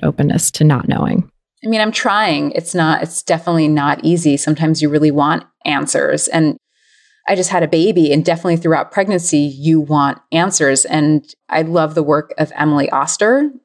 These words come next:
Speaker 2: who's a, you know, I can know at times can be a controversial parenting guru, but I really loved her book, Expecting Better, that took a very data-driven approach to pregnancy. And sometimes she just gives you probability. You know, she doesn't say one way or the other.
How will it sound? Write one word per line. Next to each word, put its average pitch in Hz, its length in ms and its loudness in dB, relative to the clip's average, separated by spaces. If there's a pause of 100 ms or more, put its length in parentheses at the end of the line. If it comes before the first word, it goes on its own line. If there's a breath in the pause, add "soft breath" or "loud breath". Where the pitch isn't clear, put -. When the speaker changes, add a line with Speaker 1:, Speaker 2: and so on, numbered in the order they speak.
Speaker 2:
who's 156 160 -2
a, 151 320 2
you - 80 -2
know, 180 120 0
I 175 100 -2
can 165 180 -2
know 151 220 2
at 160 160 -4
times 151 260 -2
can 160 100 -4
be 151 140 2
a 156 60 2
controversial 160 560 0
parenting 170 440 0
guru, 170 240 4
but 175 160 -2
I 165 120 -2
really 165 480 2
loved 151 240 -2
her 165 80 -2
book, 151 260 -2
Expecting 156 500 -2
Better, 170 240 2
that 151 160 0
took 165 200 -4
a 151 40 0
very 147 380 0 (120)
data-driven 151 640 -2
approach - 640 -2
to 165 220 0
pregnancy. 151 840 -2 (480 loud breath)
And 196 180 -2
sometimes 233 560 0
she 214 140 -2
just 220 160 0
gives 208 160 0
you 208 80 0
probability. 196 760 0 (720)
You 170 120 2
know, 160 160 2
she 190 200 -2
doesn't 165 300 0
say 170 220 2
one 160 460 2
way 160 160 2
or 151 100 2
the 147 140 -2
other. 143 380 -2